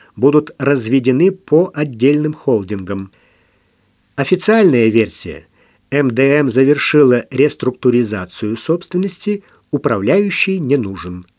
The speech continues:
Неофициальная: владельцы М Д М решили, что крупные Ф П Г, работающие под единой маркой, привлекают слишком много внимания. Характер работы Сергея Попова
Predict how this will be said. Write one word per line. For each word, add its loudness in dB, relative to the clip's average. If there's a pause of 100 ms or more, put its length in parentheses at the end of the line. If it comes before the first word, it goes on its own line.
(560)
Неофициальная: 2 (500)
владельцы 2
М 0
Д 4
М 2
решили, 0
что 0 (180)
крупные 0 (100)
Ф -2
П 0
Г, 0 (180)
работающие -2
под -8
единой -2
маркой, -4 (320)
привлекают 2
слишком -2
много -2
внимания. -6 (640)
Характер -2
работы -2
Сергея -4
Попова -2